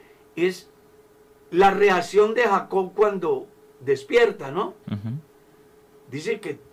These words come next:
Speaker 1: tuvo temor y dijo: "Esto no es otra cosa que casa de Dios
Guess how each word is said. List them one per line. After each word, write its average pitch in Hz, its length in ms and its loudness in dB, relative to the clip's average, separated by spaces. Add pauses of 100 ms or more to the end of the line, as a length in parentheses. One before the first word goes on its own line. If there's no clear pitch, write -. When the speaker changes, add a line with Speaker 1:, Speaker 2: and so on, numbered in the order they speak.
Speaker 1:
tuvo 220 360 0
temor 175 680 -2 (440)
y 165 80 -12
dijo: 214 300 4
"Esto 208 280 0
no 233 60 -4
es 208 140 -4
otra 220 320 2
cosa 220 480 2
que 160 220 -8
casa 214 440 0
de 180 140 2
Dios 208 460 0